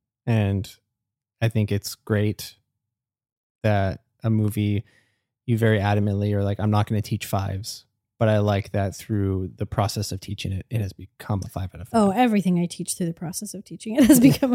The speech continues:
Speaker 2: a five out of five.
Speaker 1: <laughs>
Speaker 2: But it's a different thing, right? It's become out of five, a five out of five through appreciation rather than, like, it was a five out of five because of an immediate emotional connection.
Speaker 1: Yes.
Speaker 2: Just different. One thing that I think is really phenomenal about this film, so it was shot on film,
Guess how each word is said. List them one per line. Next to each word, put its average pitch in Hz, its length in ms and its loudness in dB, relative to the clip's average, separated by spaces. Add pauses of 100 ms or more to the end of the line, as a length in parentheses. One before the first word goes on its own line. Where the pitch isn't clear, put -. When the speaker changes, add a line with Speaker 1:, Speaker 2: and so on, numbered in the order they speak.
Speaker 2:
a - 60 4
five - 280 -4
out 175 80 -6
of 180 80 -4
five. 180 340 -6
Speaker 1:
<laughs> - 40 -20
Speaker 2:
But 294 100 8
it's 285 120 6
a 320 40 6
different 262 400 2
thing, 190 440 0
right? 160 380 -2 (400)
It's - 140 -4
become 220 240 6
out 208 80 6
of 196 80 2
five, 175 300 0 (140)
a - 40 -20
five 185 220 -2
out 165 100 0
of 170 60 -4
five 165 260 -4 (1000)
through 185 140 -2
appreciation 175 960 -2
rather 160 360 -2
than, 156 200 -6
like, - 360 -12 (100)
it 196 80 -4
was 170 120 -2
a 165 40 -2
five 165 260 -8
out 143 80 -8
of 170 80 -6
five 160 260 -8
because - 240 -10
of 175 80 -4
an 175 60 -4
immediate 165 400 -4
emotional - 540 -14
connection. - 480 -18
Speaker 1:
Yes. - 600 -8
Speaker 2:
Just 165 180 -4
different. 196 340 -8 (280)
One 247 200 8
thing 330 160 6
that 220 100 4
I 190 40 2
think 190 200 2
is 185 100 0
really 180 160 2
phenomenal 180 480 2
about 180 180 -4
this - 200 -2
film, 170 360 0 (140)
so - 120 0
it 196 40 0
was 196 80 2
shot 202 260 2
on 180 240 0
film, 139 360 -6